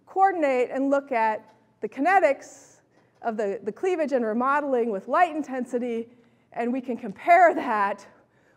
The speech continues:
with what happens with our nitrobenzyl ether group and our allosulfide functionality group. So this is a very slow remodeling, and this takes fractions of seconds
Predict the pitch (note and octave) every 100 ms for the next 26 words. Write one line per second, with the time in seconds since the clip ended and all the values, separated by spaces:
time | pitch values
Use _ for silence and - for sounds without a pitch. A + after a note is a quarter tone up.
0 | - A#3+ B3+ C4+ C4 B3+ C4 C4 B3 A#3+
1 | - _ _ B3 B3 A3+ A#3 A3+ A3+ G#3
2 | G3+ F3+ E3 - B4 A#4 G#4+ G#4 G#4+ D4+
3 | _ _ _ _ _ _ _ - A3 -
4 | G3 F#3+ G3 F#3 F#3 F3 D#3+ F3 F#3 E3
5 | - D#3+ D3+ D#3 D#3 D3+ - _ _ _
6 | _ - B3+ D4 C#4 A#3+ A#3 G#3+ G#3 -
7 | F4+ G#4+ G#4+ G#4+ G4+ F#4+ F#4 F4+ F4 F4
8 | D4 - _ _ _ _ - A3+ A#3+ A#3+
9 | C4 G3+ - - F#3 F3+ - G#3+ G3 -
10 | F#3 F#3+ F3 - _